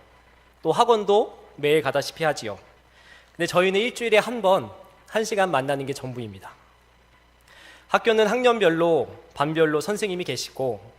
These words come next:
학원에는 더 많은 선생님들이 계시지만 우리들은 선생님이 부족해서 학년별로 아이들을 나눌 수도 없습니다. 학교와 학원에는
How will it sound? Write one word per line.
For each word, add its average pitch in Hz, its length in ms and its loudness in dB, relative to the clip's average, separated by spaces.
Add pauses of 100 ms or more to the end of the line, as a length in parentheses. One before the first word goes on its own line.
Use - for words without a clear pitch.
(460)
학원에는 208 800 2
더 170 180 2
많은 151 220 -2
선생님들이 175 420 -6
계시지만 131 680 -4 (560)
우리들은 160 320 -4
선생님이 214 480 -2
부족해서 131 680 -8 (480)
학년별로 202 420 2
아이들을 139 360 4
나눌 127 180 -2
수도 - 220 -8
없습니다. 101 480 -12 (1800)
학교와 226 380 8
학원에는 208 680 4